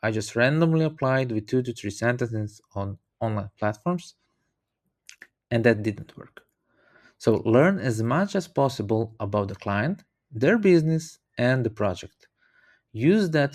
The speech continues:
to your advantage by describing how you can help them achieve X and Y's. Be descriptive about what you'll do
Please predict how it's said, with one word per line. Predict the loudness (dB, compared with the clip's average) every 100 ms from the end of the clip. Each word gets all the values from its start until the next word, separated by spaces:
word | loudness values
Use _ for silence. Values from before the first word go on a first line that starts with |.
| -2
to | 0
your | 2
advantage | 0 -4 -6 -6 -10 -20 -12
by | -4 -2
describing | -2 -6 0 2 2 0 -6
how | -8 -6 0 2
you | 0 -2
can | -6
help | -6 -2 -2 -2
them | -8 -8 -8
achieve | -12 -12 -6 0 0 -2 _ _ _ _ _ _ _ _ _ _ _ -4
X | -4 -4 -14 -16 _
and | -6 -4 -4
Y's. | -8 -12 -18 -20 -20 _ _ _ _ _ _ _ _
Be | 0 2
descriptive | 2 0 4 4 2 -4 -6 _ _ _ -6
about | 0 0 0 -6
what | 0 0 2 0
you'll | 0
do | 0 0 0